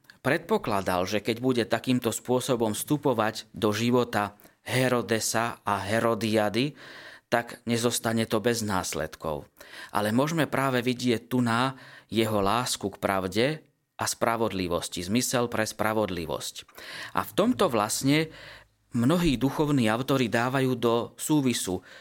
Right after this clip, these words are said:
Jána Krstiteľa a pána Ježiša. Pretože Ján Krstiteľ takýmto spôsobom zomiera za to, že sa snažil hľadať pravdu,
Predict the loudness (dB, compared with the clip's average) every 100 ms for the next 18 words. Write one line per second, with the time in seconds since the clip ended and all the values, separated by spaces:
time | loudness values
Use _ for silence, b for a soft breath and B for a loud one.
0 | B B 0 2 2 0 0 -2 0 0
1 | 2 2 2 -2 -6 b b b -2 0
2 | 2 2 2 0 0 -2 -2 -4 -10 _
3 | _ B B B B -2 0 0 2 0
4 | -2 _ _ _ _ _ _ _ _ -20
5 | -20 -18 -4 0 2 2 0 -2 -4 0
6 | 0 0 0 2 2 0 0 0 0 0
7 | 2 2 2 2 2 2 2 2 -2 -4
8 | B B B -4 0 0 2 0 0 -4
9 | b b -2 0 2 0 0 0 0 2
10 | 0 0 b b b -2 0 0 -2 -2
11 | 0 0 2 0 0